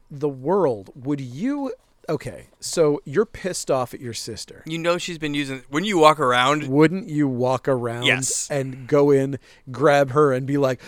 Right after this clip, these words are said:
Speaker 1: "Shut the fuck up"?
Speaker 2: Yes.
Speaker 1: Yeah. So, but she doesn't.
Speaker 2: But it makes for a great
Speaker 1: But
Speaker 2: kill.
Speaker 1: it makes for a great kill. So she gets shot in the eye, and the little murder moppets come to,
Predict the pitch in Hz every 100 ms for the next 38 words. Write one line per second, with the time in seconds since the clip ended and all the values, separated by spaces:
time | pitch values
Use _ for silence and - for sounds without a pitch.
0 | - - - 392 359 392 381 - 403 349
1 | 339 - 302 359 349 330 349 - 107 -
2 | - - - - 107 92 - _ _ -
3 | 147 131 - - - _ - 214 - 165
4 | 131 127 120 - 269 143 147 123 - 104
5 | 92 107 95 131 123 117 117 - 127 120
6 | 110 110 - - - 90 _ - - -
7 | - 117 107 - 147 151 - - - 143
8 | 139 156 123 117 120 107 _ _ _ _
9 | _ 131 127 123 120 139 151 147 139 139
10 | 135 127 127 135 - 131 127 123 120